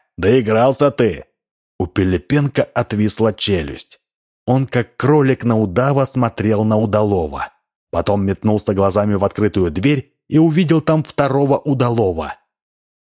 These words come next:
«Э-э-э», лепетал Пилипенко. Грубин не терял времени даром.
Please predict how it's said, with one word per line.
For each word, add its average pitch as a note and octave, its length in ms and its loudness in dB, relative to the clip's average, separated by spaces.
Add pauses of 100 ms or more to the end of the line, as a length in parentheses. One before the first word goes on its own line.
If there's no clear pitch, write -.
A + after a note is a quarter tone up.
(280)
«Э-э-э», D#3 640 2 (380)
лепетал A2 640 0
Пилипенко. F2 840 -2 (520)
Грубин C#3 680 0
не C3 140 2
терял F#2 380 0
времени F2+ 440 0
даром. E2 480 -2